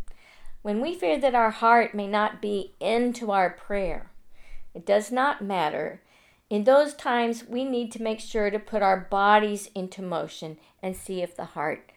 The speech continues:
will follow. You know, it's all a matter of our will. And our bodies help us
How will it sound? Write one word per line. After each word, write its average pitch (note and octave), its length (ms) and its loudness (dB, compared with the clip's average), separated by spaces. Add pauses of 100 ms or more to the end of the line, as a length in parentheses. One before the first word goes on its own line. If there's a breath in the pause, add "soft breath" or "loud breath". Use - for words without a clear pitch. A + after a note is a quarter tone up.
(120)
will E3+ 100 -8
follow. C3+ 500 -2 (200)
You G3 80 -12
know, F3 120 -4
it's F3 140 -8 (140)
all G3+ 240 -2
a G#3 40 -2
matter F3+ 340 0
of D3+ 100 -10
our C#3+ 160 -4
will. F3 420 -4 (720)
And A#3 140 0
our G#3 140 2
bodies A3+ 460 0
help - 340 -2
us - 300 -4